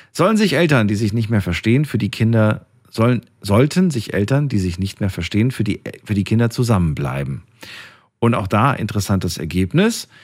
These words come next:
Hier sagen achtzehn Prozent, ja, man sollte zusammenbleiben für die Kinder.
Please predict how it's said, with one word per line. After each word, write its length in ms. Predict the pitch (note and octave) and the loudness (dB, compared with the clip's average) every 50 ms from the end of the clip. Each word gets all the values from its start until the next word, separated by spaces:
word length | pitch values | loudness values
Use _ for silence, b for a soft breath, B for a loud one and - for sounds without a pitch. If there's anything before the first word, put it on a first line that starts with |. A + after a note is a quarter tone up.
| B B B B B B | B B B B B B
Hier 160 | _ - B2+ A2+ | _ 0 0 2
sagen 340 | G#2+ B2 G#2+ G#2+ G#2+ F#2+ - | 2 2 0 0 0 -4 -2
achtzehn 520 | - - D#3 D3+ C#3 - - - E3+ D#3+ D#3+ | 0 0 0 0 -2 -6 -2 0 0 0 0
Prozent, 600 | - - C#3 - - - A2 G2+ G#2 G2+ - - - | -2 -4 -4 -4 -4 -4 -2 -2 -2 -2 -4 -8 -6
ja, 500 | - G#2+ - G#2 A2 A#2+ C3 E3+ F3+ E3+ | -2 0 2 4 4 2 2 0 -4 -4
man 200 | C#3+ B2+ B2+ C3 | -2 0 0 2
sollte 280 | A2+ A#2 A2+ A2+ F#2 F2+ | 2 2 2 2 0 -2
zusammenbleiben 840 | - - A#2+ G#2+ G2+ F2 A2+ C3 C3 C3 B2 B2 B2 C3 C3+ C#3+ C3+ | -6 -8 -6 -4 0 2 2 2 4 4 4 4 4 4 4 2 0
für 240 | - - - A2+ G2 | -2 -2 0 0 0
die 120 | F#2 F2+ | 0 -2
Kinder. 640 | E2+ - - G2+ F#2 F#2+ G2+ A#2+ C#3 E3+ G#3 A#3+ A3+ | -4 -2 0 2 2 4 4 6 4 4 2 0 -2